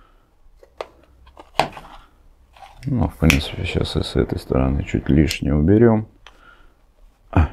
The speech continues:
все, вот, получилось красивенько. И уже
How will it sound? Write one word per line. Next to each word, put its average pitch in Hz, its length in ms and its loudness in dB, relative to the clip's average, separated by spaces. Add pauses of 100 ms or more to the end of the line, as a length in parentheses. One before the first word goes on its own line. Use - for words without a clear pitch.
все, - 540 2
вот, 101 300 4
получилось 104 600 4
красивенько. 117 800 4
И 98 140 -2
уже 113 560 4